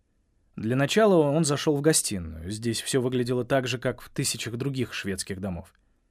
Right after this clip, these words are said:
Большой синий диван от Икеа, книжная полка Билли со встроенным освещением,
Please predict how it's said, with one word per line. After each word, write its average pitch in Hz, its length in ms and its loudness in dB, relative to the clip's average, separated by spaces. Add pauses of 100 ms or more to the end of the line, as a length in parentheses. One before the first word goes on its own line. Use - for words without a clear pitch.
(240)
Большой 127 380 0
синий 117 360 0
диван 95 320 -4
от 87 100 -8
Икеа, 151 420 0 (500)
книжная 127 460 2
полка 110 380 0
Билли 120 420 0
со 123 180 -2
встроенным 127 500 0
освещением, 117 720 -4